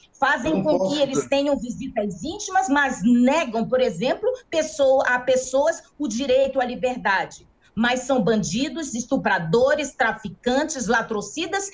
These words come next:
Speaker 1: que têm direito à liberdade e saem para praticar novos crimes.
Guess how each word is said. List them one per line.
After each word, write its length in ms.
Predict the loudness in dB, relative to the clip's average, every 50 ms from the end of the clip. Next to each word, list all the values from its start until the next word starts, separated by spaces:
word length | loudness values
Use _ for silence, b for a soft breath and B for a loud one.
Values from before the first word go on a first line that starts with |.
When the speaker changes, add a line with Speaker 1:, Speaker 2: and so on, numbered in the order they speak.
| B B _
Speaker 1:
que 120 | 0 0 2
têm 200 | 2 2 2 2
direito 420 | 2 2 2 2 0 0 0 0
à 40 | 0
liberdade 680 | 0 0 0 0 0 2 2 2 0 0 -2 -4 -6
e 60 | -6
saem 300 | -4 -2 0 0 0 0
para 180 | 0 0 0 0
praticar 520 | 0 -2 -2 -2 -4 -4 -2 0 0 0
novos 380 | 0 0 -2 -2 -4 -8 -10 -6
crimes. 640 | -2 0 0 0 0 -2 -4 -6 -8 -10 -12 -14